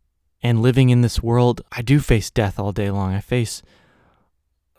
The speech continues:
things that attack my spirit, my joy,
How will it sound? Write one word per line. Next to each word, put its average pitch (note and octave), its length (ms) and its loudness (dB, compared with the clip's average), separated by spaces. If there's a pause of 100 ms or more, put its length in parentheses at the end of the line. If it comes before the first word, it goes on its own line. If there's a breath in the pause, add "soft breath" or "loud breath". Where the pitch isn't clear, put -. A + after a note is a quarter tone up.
(140)
things C3 240 2
that A2+ 100 0
attack A2+ 580 -4
my G#2+ 140 -8
spirit, B2 580 0 (140)
my G#2 480 -6 (160)
joy, B2 480 2